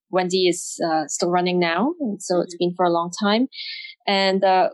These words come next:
Speaker 1: George Leonard's a real hero of mine. And it's one of the reasons why, um, and how I was drawn to, uh, Wendy's work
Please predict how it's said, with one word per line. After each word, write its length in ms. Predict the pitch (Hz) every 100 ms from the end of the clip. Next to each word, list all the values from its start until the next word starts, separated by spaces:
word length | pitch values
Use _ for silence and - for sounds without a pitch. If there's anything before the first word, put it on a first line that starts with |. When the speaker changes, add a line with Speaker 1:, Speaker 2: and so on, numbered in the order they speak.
| -
Speaker 1:
George 260 | 202 269 -
Leonard's 260 | 240 208
a 80 | 190
real 260 | 165 175 175
hero 320 | 196 190 196
of 60 | 196
mine. 360 | 190 190 233 311 _ _ _ -
And 180 | 185
it's 140 | 185 185
one 160 | 196
of 100 | 190
the 120 | 185 170
reasons 500 | 180 180 180 180 -
why, 580 | 170 170 165 170 170 -
um, 240 | - 156 151
and 100 | 160
how 280 | 165 165 165
I 280 | 160 165 160
was 220 | 160 165
drawn 180 | - 160 165 -
to, 480 | 175 165 156 151 147 _ _
uh, 360 | 170 151 151 - -
Wendy's 420 | - 165 160 156
work 240 | 180 160